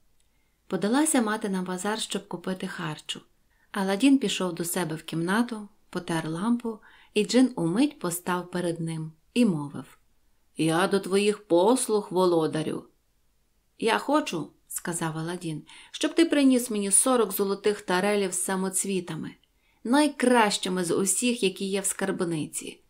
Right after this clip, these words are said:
І привів сорок рабів та сорок невільниць, найгарніших у світі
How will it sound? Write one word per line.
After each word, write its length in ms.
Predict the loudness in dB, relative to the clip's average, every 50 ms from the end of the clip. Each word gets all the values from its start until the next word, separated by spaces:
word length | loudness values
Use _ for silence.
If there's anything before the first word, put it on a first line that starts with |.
| _ _ _ _ _ _ _ _ _ _
І 220 | -2 2 2 2 2
привів 420 | 2 2 2 2 4 2 2 2
сорок 560 | 2 2 2 2 2 2 2 2 2 0 0
рабів 560 | 0 0 0 0 0 -2 -2 -2 -4 -4 -8 -12 -20 -20 -20 _ _
та 180 | -4 -2 -2 -2
сорок 540 | -2 -2 0 2 2 2 2 2 0 0 -2
невільниць, 960 | -2 -2 -2 -2 -4 -4 -4 -4 -4 -4 -4 -4 -6 -8 -10 -14 -16 -16 _ _ _ _ -6
найгарніших 1200 | -4 -2 0 2 2 4 4 4 4 4 2 2 2 2 0 0 -2 -4 -4 -4 -4 -4 -6 -6 -4
у 100 | -4 -4
світі 680 | -4 -4 -4 -4 -2 -2 -4 -4 -6 -8 -10 -10